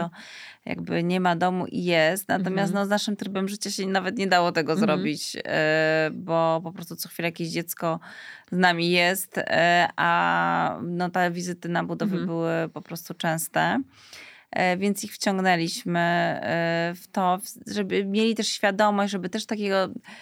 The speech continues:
Speaker 1: e, trochę nie było roz-, rozczarowania może, że oni
Speaker 2: Mhm.
Speaker 1: sobie wyobrażają jakoś, a będzie zupełnie
Speaker 2: Mhm.
Speaker 1: inaczej,
Speaker 2: Mhm.
Speaker 1: tylko żeby oni byli w tej fazie, więc oni widzieli te projekty, gdzieś tam mogli sobie to wyobrażać.
Speaker 2: Tak.
Speaker 1: E, no, przychodzili tam, wybierali, oglądali tam panów
Speaker 2: Mhm.
Speaker 1: wszystkich, przepytywali na
Speaker 2: Tak.
Speaker 1: różne okoliczności.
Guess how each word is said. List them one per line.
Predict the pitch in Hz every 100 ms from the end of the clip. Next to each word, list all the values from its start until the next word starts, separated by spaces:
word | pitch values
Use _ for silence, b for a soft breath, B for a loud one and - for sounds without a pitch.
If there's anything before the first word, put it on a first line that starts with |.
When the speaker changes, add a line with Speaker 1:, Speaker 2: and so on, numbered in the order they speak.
| B B
Speaker 1:
e, | - 170 175 175
trochę | 196 202
nie | 185
było | 190 190
roz-, | 196 185 - -
rozczarowania | 185 180 202 170 180 175 208 226
może, | 208 208 208
że | 185
oni | 180
Speaker 2:
Mhm. | 196
Speaker 1:
sobie | 180 175
wyobrażają | 185 165 170 180 165
jakoś, | 175 170 175 190 180
a | 135
będzie | 175 175
zupełnie | 180 180 180 180
Speaker 2:
Mhm. | 170 180
Speaker 1:
inaczej, | 180 185 - 202 180 180
Speaker 2:
Mhm. | 208 208
Speaker 1:
tylko | 262
żeby | 196 190 196
oni | 202 196
byli | 202 208 208
w | -
tej | 226
fazie, | 220 - 185 190 185
więc | 180 185
oni | 185
widzieli | 196 208 196 180 185
te | 175
projekty, | 175 175 170 170 - - 170 160 160 156
gdzieś | - 185
tam | - 175
mogli | 175 180
sobie | 185 180
to | 180 190
wyobrażać. | 196 185 170 170 175 170 160 160 -
Speaker 2:
Tak. | - - - - - - -
Speaker 1:
E, | 170 170 170 170 170 170 170 180
no, | 226
przychodzili | - 208 190 190 190
tam, | 185 170
wybierali, | 175 160 165 180 180
oglądali | 165 160 165 165 180 175
tam | 170 165
panów | 175 170 165 165 - -
Speaker 2:
Mhm. | 196
Speaker 1:
wszystkich, | 190 190 208 170 -
przepytywali | - 180 175 175 170 175 175 175
na | 170 165
Speaker 2:
Tak. | 160 165
Speaker 1:
różne | 180 180 175
okoliczności. | 185 170 170 - 175 180 - - 180 175